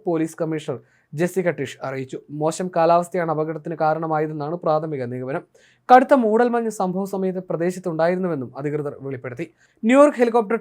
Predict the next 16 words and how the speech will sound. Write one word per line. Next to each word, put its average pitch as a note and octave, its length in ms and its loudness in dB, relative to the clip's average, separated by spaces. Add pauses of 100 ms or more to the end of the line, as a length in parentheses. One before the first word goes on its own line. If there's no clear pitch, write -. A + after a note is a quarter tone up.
ടൂറിസ്റ്റ് G#3 280 2
പ്രവർത്തിപ്പിക്കുന്ന F#3 680 0 (280)
ബെൽ G3 280 4 (100)
ടു G3+ 120 0
നോട്ട് G3 200 -2
സിക്സ് G3 240 -8
വിഭാഗത്തിൽപ്പെട്ട F3 680 -2
ഹെലികോപ്റ്ററാണ് D#3 640 -4
അപകടത്തിൽപ്പെട്ടിരിക്കുന്നതെന്നും D#3 1080 -6
പോലീസ് D3 320 -4
അറിയിച്ചു. C3 340 -10 (240)
ഹെലികോപ്റ്റർ G3 520 2
ആകാശത്ത് F3+ 480 2
വെച്ച് F3+ 160 -6
തകർന്നു E3+ 380 -2
വീഴുന്നതായി D#3+ 420 -2